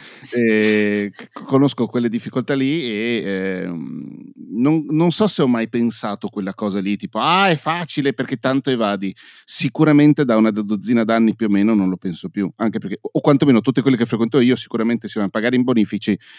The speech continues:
Speaker 2: eh, fanno dei lavori per cui sono, ehm, a-, anche chi ti dà da lavorare, mm, ti, ti fa fare la fattura e tutte quelle cose lì. Quindi da questo punto di vista sono, sono al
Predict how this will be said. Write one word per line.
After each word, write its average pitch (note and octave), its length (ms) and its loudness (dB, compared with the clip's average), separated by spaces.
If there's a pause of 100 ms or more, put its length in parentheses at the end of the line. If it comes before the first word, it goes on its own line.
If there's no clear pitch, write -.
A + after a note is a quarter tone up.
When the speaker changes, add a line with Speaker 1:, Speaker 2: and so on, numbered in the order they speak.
(160)
Speaker 2:
eh, G2 240 -2
fanno A#2 240 2
dei A2+ 120 2
lavori B2 340 2
per G#2+ 100 -2
cui A#2+ 160 -2
sono, G2+ 1040 0 (420)
ehm, F2 1160 -4 (340)
a-, B2 220 -4
anche D3+ 340 6
chi - 100 -10
ti B2+ 120 0
dà C3 120 4
da C3 100 4
lavorare, B2+ 720 2 (320)
mm, G2+ 300 -10 (160)
ti, F#2+ 160 -16
ti A2 100 -10
fa G#2+ 100 -6
fare G#2+ 220 0
la G#2+ 80 0
fattura G#2+ 560 -2
e G#2 60 0
tutte - 180 -10
quelle G2+ 140 -4
cose F#2 220 -4
lì. F#2 180 -4 (800)
Quindi G2+ 580 0
da - 100 -8
questo - 220 -6
punto A2+ 200 -6
di G#2+ 120 -6
vista G#2 340 -6
sono, F2+ 880 -4
sono G#2+ 240 -2
al A#2+ 220 2